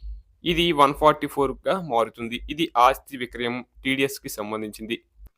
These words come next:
అలాగే పాన్ కార్డు నిబంధనల్లో భారీ మార్పులు. ఏప్రిల్ ఒకటవ తేదీ నుండి అమల్లోకి రానున్న ఆదాయపు పన్ను చట్టం సామాన్యులకు ఊరటనిస్తుంది.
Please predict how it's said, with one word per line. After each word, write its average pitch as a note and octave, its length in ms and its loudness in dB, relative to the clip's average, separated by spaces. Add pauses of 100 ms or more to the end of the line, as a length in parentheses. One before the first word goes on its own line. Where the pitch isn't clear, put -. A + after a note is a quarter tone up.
(220)
అలాగే F3+ 360 10
పాన్ D3 440 8
కార్డు D#3+ 380 4
నిబంధనల్లో C3 760 -2
భారీ A2 380 2
మార్పులు. G#2 500 -6 (160)
ఏప్రిల్ B2+ 340 2
ఒకటవ B2 340 -2
తేదీ A#2+ 280 -6
నుండి A#2 240 -6
అమల్లోకి A2+ 500 -6
రానున్న G#2+ 400 -4 (120)
ఆదాయపు A#2 400 2
పన్ను A2+ 280 -6 (120)
చట్టం G#2+ 260 -8 (280)
సామాన్యులకు D#3 760 4
ఊరటనిస్తుంది. B2 840 -2